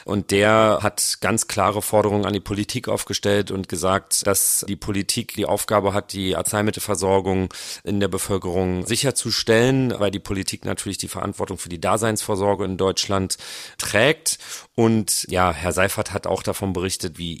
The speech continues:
immens die Energiekostensteigerungen die Apotheken treffen würden. Das ist natürlich sehr schwer zu beziffern. Beispielsweise Apotheken, die vierundzwanzig Stunden geöffnet haben in Bahnhöfen,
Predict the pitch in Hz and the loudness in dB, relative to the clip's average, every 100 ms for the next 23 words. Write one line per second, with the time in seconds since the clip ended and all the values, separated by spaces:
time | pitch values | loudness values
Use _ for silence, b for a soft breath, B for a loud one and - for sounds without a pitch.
0 | 95 92 92 120 113 - - 87 90 87 | -2 2 4 6 4 2 -2 -4 -6 -4
1 | - 87 87 78 95 101 - - - - | -4 -2 -4 -4 -4 -4 -6 -14 -16 -2
2 | 117 107 - 98 - 90 98 98 87 95 | 0 0 0 -2 0 0 0 0 0 0
3 | 92 92 87 90 - 95 - 95 92 - | 0 0 -2 -4 -4 -4 -4 -4 -4 -4
4 | 98 - 104 90 98 92 90 B B B | -6 -4 -4 -2 0 0 -2 B B B
5 | 95 95 - 113 - 107 98 - 107 - | -2 -2 0 0 0 -2 -2 2 2 0
6 | - 101 113 - 101 95 - - 127 - | 0 2 2 2 -2 -2 0 0 0 2
7 | 117 104 101 92 101 98 - - 101 101 | 4 4 2 0 0 0 0 -2 2 2
8 | 98 101 101 104 - 113 113 117 104 98 | 2 2 0 -2 -2 0 0 2 0 0
9 | 90 - - 104 98 - 123 104 104 98 | -2 -8 -8 -6 -4 -2 0 0 -2 -4
10 | 95 113 104 101 123 - 110 95 95 92 | -4 -2 -2 0 -2 0 -4 -2 -2 0
11 | 90 92 92 113 107 101 101 - 92 | -4 0 2 2 2 2 2 0 -4